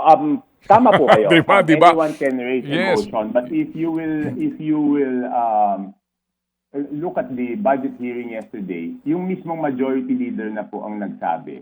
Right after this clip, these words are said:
Speaker 1: na, um, "Sige po, yung mga katanungan nyo, eh, papayagan kayo mag-interpolate doon sa plenaryo." So, ibig sabihin po, may assurance na lahat ng tanong nila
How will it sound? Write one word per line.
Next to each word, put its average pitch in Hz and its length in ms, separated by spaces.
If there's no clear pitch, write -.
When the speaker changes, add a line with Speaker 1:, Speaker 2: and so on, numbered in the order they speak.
Speaker 1:
na, 135 480
um, 98 600
"Sige 180 180
po, 170 380
yung 120 400
mga 123 320
katanungan 123 480
nyo, 98 180
eh, 156 140
papayagan 135 560
kayo 107 240
mag-interpolate 101 880
doon 113 500
sa 90 380
plenaryo." 87 540
So, - 140
ibig 180 240
sabihin 175 360
po, 127 200
may 151 160
assurance 123 640
na 123 160
lahat 127 240
ng 165 160
tanong 135 320
nila 95 400